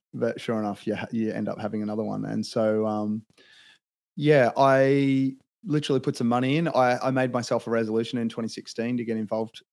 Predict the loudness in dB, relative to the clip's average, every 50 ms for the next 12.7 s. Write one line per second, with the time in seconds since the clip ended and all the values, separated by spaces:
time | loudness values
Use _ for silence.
0 | _ -6 -4 -2 -4 -4 -4 -2 -2 0 0 0 -2 0 0 -2 0 0 0 2
1 | 2 4 4 4 4 2 2 0 0 0 0 2 0 0 0 -2 -2 -4 -6 -10
2 | -16 -20 -20 _ _ _ -2 0 2 4 4 4 4 2 -2 -10 _ _ _ 0
3 | 0 0 0 0 2 2 2 2 2 2 2 2 2 0 -2 -8 -4 -2 0 0
4 | 0 -2 -2 -2 0 0 0 -2 -2 -2 0 0 0 0 -2 -6 -10 _ _ -8
5 | -6 -6 -4 -4 -4 -4 -2 -2 -2 -2 -2 -2 0 0 0 0 0 0 -2 -2
6 | -2 -2 -2 -2 -2 -2 -4 -4 -2 -2 -2 0 0 0 -2 -2 -2 -2 -2 -2
7 | -2 -2 -4 -4 -4 -4 -2 0 0 0 0 0 -2 -2 -2 -4 -6 -10 _ -20
8 | -20 -20 -20 _ _ _ _ _ _ -2 0 0 2 2 2 2 2 2 2 0
9 | 0 -4 -8 _ _ _ _ _ _ 0 0 0 0 2 2 4 4 4 4 4
10 | 2 2 0 0 0 0 0 0 0 2 2 2 4 2 2 0 -2 -4 -4 -2
11 | -2 0 0 0 0 0 0 2 2 2 2 2 2 2 2 0 0 -4 -4 -2
12 | -2 -2 -2 0 0 -2 -2 -2 -2 -2 -2 -2 -4 -4